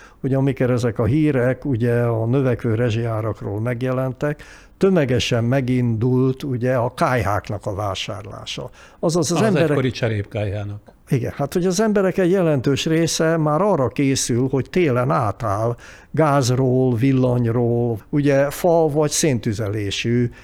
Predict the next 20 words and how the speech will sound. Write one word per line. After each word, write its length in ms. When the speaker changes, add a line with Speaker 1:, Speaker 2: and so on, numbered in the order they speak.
Speaker 1:
kályhák, 640
illetve 420
kandallók 680
üzemeltetésére, 880
ami 180
egy 240
egészen 500
kétségbejtő 760
dolog, 340
de 80
látható 540
módon 380
azért 360
az 160
emberek 300
már 180
előre, 500
előre 460
készülnek 640
erre. 240